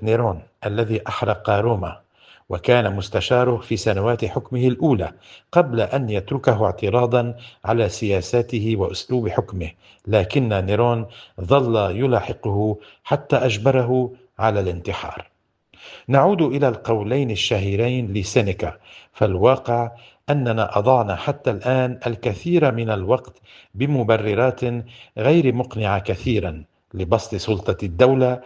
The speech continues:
واستعادة سيادتها وحصر السلاح بيدها. قرارات عدة اتخذت، لكنها ما زالت للأسف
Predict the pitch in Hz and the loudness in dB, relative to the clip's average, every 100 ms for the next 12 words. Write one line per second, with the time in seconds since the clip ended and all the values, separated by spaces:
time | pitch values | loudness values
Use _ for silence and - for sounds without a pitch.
0 | - _ 101 95 - 90 104 113 110 110 | -20 _ -4 -4 0 2 2 2 0 -4
1 | 95 104 90 90 127 123 120 120 120 - | -6 -4 -2 0 0 2 2 2 -2 -14
2 | _ - - 139 - 101 95 - 95 104 | _ -8 -2 -2 -2 -6 -6 -2 2 2
3 | - 110 123 117 82 - - _ _ _ | 2 0 2 2 -2 -12 -18 _ _ _
4 | _ - 107 98 104 123 113 90 113 98 | _ 0 2 4 4 2 0 -4 -4 -4
5 | 98 - 147 135 123 135 - - - - | -4 -4 -4 0 2 2 0 -20 -20 -8
6 | 110 104 - 131 107 101 101 95 85 123 | -4 -2 -2 -2 0 0 0 0 2 2
7 | 113 98 - 104 98 139 - 131 - | 2 -2 -6 -6 -2 -2 0 -2 -2